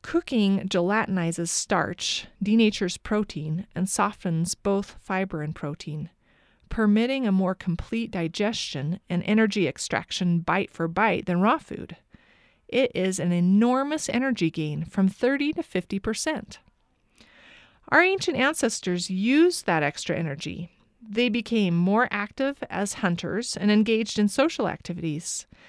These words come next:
They had more babies and took care of them for longer. Over generations, their bodies changed. They developed smaller stomachs, smaller mouths and teeth, and weaker jaws.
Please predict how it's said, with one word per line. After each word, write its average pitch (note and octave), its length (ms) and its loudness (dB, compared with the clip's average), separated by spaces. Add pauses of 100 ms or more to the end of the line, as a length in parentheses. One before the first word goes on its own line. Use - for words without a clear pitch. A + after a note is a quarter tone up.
(300)
They A#3 100 4
had G3+ 140 6
more G#3+ 240 4
babies A3+ 560 4
and A3 160 4
took - 200 -2
care C4+ 200 0
of C#4 80 -2
them G#3 160 2
for A3 140 -2
longer. G#3+ 560 -4 (920)
Over B3+ 280 4
generations, G3+ 960 0
their A#3 160 6
bodies A#3 440 2
changed. G#3 760 -2 (480)
They A3+ 140 6
developed F#3+ 440 2
smaller G3 540 0
stomachs, - 800 -2 (220)
smaller A3 520 0
mouths G3+ 460 0
and C4+ 120 -4
teeth, F#3 420 -4 (360)
and A3 140 4
weaker C4+ 240 0
jaws. - 720 -2